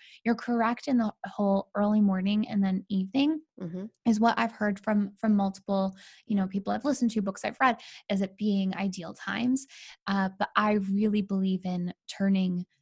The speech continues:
Speaker 1: everyday moments into meditations. And for me personally, usually the best time for me is before bed. I
Speaker 2: Mm-hmm.
Speaker 1: love a before bed. I feel like I can get more deep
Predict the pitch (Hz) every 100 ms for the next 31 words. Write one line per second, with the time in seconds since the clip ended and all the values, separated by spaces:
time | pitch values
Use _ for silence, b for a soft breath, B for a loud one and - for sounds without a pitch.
0 | _ - 208 196 202 185 180 170 170 190
1 | 190 - - 190 185 180 175 180 180 175
2 | 240 240 208 202 202 190 240 302 311 277
3 | 247 226 190 196 214 269 269 214 190 -
4 | 190 - - 214 208 226 233 247 262 B
5 | B B - 196 - 190 - 185 175 -
6 | - - - 208 202 196 190 196 196 190
7 | 190 190 - 190 190 - 185 180 185 202
8 | - 208 196 190 196 190 - 196 185 -
9 | 190